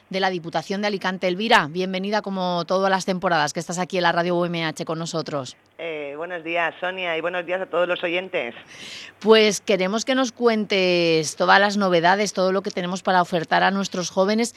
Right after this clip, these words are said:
Speaker 1: ya sea de la comunidad universitaria como a todos los ciudadanos, a todos los oyentes que nos escuchan de aquí de la Radio U M H.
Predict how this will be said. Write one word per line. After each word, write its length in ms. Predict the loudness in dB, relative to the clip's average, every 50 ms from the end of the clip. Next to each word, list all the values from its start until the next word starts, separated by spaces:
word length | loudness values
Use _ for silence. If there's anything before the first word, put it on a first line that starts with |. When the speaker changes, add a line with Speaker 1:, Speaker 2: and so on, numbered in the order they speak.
| -16 -16 _
Speaker 1:
ya 180 | 0 2 2 2
sea 200 | 4 2 2 2
de 80 | 2
la 120 | 2 0 0
comunidad 460 | 0 -2 -2 -2 0 2 2 2 4
universitaria 640 | 2 2 2 0 0 0 0 0 2 2 4 2 2
como 520 | 0 0 0 0 0 2 2 2 2 2
a 60 | 2
todos 240 | 0 0 0 0 2
los 240 | 2 2 2 0 -2
ciudadanos, 560 | -2 0 2 4 4 4 4 4 2 0 -2
a 80 | -2 -2
todos 200 | 0 0 0 0
los 160 | 0 -2 -2
oyentes 360 | -2 -2 -2 -2 -4 -4 -6
que 100 | -6 -6
nos 140 | -6 -6 -6
escuchan 500 | -8 -6 -6 -6 -4 0 0 0 0 -2 -6 -14 -20 -20 -20 _ -4
de 100 | -4 -4
aquí 180 | -2 -2 -2
de 100 | -2 2
la 140 | 2 2 2
Radio 280 | 2 0 0 2 0 0
U 140 | 0 0
M 260 | 0 -2 -2 -4 -6 -6
H. 340 | -8 -6 -2 -2 -2 -2